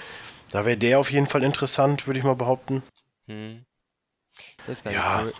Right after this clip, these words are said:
Speaker 2: ich hab vorhin irgendwo gesehen, welche Trainer alle frei sind. Ob das bei Kicker war, ich weiß es gerade nicht.
Speaker 1: Naja, also Breitenreiter via Bo-, Boas, das, das hör ich öfters. Also die sind wohl wirklich in ernsthaften Gesprächen, wobei ich da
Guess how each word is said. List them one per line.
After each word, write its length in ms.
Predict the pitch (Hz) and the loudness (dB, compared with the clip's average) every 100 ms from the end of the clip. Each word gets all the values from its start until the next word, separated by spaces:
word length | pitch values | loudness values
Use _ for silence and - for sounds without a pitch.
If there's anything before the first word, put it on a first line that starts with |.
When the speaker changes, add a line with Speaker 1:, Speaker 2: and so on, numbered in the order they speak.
| - | -14
Speaker 2:
ich 120 | - 135 | -16 -14
hab 100 | - | -8
vorhin 260 | 143 156 | -4 -4
irgendwo 340 | 110 139 139 127 | -2 -4 -6 -12
gesehen, 400 | - 104 113 95 | -12 -8 -8 -6
welche 280 | 92 101 | -8 -10
Trainer 420 | 92 - 95 92 90 | -16 -14 -12 -12 -12
alle 180 | 92 | -12
frei 340 | 87 - 92 92 | -16 -18 -16 -16
sind. 280 | 90 90 - | -18 -20 -20
Ob 140 | 92 - | -20 -20
das 140 | 92 | -20
bei 160 | - 95 | -16 -18
Kicker 460 | - 117 - 120 | -18 -18 -16 -14
war, 160 | 113 113 | -12 -14
ich 160 | 101 - | -14 -10
weiß 220 | 98 87 | -10 -10
es 120 | 85 | -16
gerade 280 | - 92 90 | -20 -18 -16
nicht. 300 | 90 92 - | -10 -10 -2
Speaker 1:
Naja, 200 | 110 120 | 4 6
also 160 | 113 123 | 4 2
Breitenreiter 640 | 110 117 139 135 139 143 | 4 4 6 6 8 6
via 180 | 123 117 | 4 2
Bo-, 440 | 104 123 160 165 - | 4 4 4 2 0
Boas, 460 | 113 131 156 143 | 2 6 6 6
das, 220 | - 120 - | 0 -2 -2
das 200 | 113 - | -2 2
hör 80 | |
ich 160 | 120 101 | 2 2
öfters. 480 | 104 - 101 80 - | -2 -2 -2 -2 -4
Also 200 | 98 104 | -4 -4
die 160 | 104 | -4
sind 220 | 120 135 127 | 2 2 2
wohl 140 | 117 | 2
wirklich 320 | 135 131 139 | 2 2 0
in 100 | 131 | 2
ernsthaften 440 | 107 123 131 - 110 | 4 4 2 0 -2
Gesprächen, 580 | 101 - 120 143 151 | -2 -2 -2 2 2
wobei 300 | 127 104 107 | 2 2 2
ich 120 | 107 - | 2 2
da 460 | 104 110 117 113 | 4 6 4 2